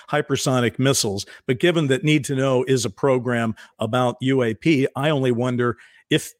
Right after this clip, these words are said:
the Russians actually had U A P that either fell into their hands or they reverse engineered or, or even that they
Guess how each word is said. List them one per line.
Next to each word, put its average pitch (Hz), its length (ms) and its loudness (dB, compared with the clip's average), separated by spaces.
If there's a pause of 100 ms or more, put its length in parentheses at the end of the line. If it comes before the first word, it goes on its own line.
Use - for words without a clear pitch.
(160)
the 117 160 -4
Russians 131 640 0 (200)
actually 127 480 2
had 120 500 -2 (400)
U 143 200 4
A 131 100 4
P 139 320 -2
that 120 180 -4
either 120 240 -2
fell 143 300 0
into 131 180 2
their 113 180 0
hands 123 420 -2
or 107 100 0
they 104 140 -2
reverse 107 580 -2
engineered 120 580 0
or, 104 140 -2 (140)
or 123 100 -2
even 135 220 0
that 120 180 -2
they 156 160 -2